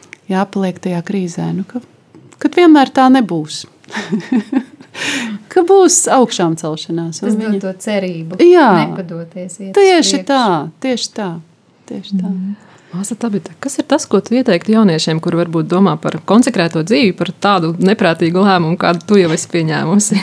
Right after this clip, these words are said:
Speaker 1: Nu, būt
Speaker 3: Cilvēciski
Speaker 1: neprātīgiem.
Speaker 3: neprātīgi.
Speaker 1: Būt neprātīgiem. Patiešām būt neprātīgiem. Un tā neprātība arī parādās tajā, ka es saklausu, ko man sirds saka, un es arī pēc tā, eh,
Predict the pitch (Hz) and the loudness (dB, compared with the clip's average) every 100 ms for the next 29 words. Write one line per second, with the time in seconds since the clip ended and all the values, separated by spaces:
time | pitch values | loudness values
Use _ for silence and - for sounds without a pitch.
0 | - 220 208 359 359 339 415 - 190 175 | 4 4 6 6 6 4 4 2 2 2
1 | 190 180 165 165 151 160 180 190 - 185 | 0 0 0 0 -2 -4 -10 -16 -16 -8
2 | 208 285 254 277 294 240 175 170 170 160 | 0 2 4 4 2 0 0 -4 -10 -10
3 | - - - - _ - - 262 269 226 | -10 -10 -12 -14 _ -10 -2 0 2 2
4 | 208 220 233 240 - 185 175 180 175 175 | 0 0 -2 -4 -4 -8 -8 -12 -10 -8
5 | 175 - - - - - - - - - | -10 -12 -20 -20 -20 -20 -20 -20 -20 -10
6 | - 208 208 220 269 240 214 214 202 214 | 0 2 4 4 4 2 4 2 4 4
7 | 202 240 214 190 185 180 233 220 185 180 | 4 2 2 2 0 0 0 0 -2 -4
8 | - 185 196 254 311 339 - 262 247 262 | -2 -4 0 2 4 2 -2 0 2 2
9 | 233 - 277 277 - 262 294 294 180 180 | 2 0 -4 -4 -4 -2 -2 -2 -4 -4
10 | - 190 185 180 170 - 180 - 180 175 | -6 -8 -8 -8 -8 -8 -10 -8 -8 -8